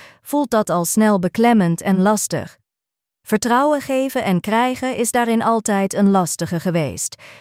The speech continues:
Mijn ex-vriendin, die nu mijn vrouw is, er zitten wat jaartjes tussen voordat ze van ex weer mijn vrouw werd,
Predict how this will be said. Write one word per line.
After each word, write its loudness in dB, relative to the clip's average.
Mijn 4
ex-vriendin, 2
die 4
nu 6
mijn 4
vrouw 0
is, -4
er -2
zitten -2
wat -2
jaartjes 0
tussen -2
voordat -2
ze -2
van -2
ex -2
weer 0
mijn 0
vrouw 0
werd, -2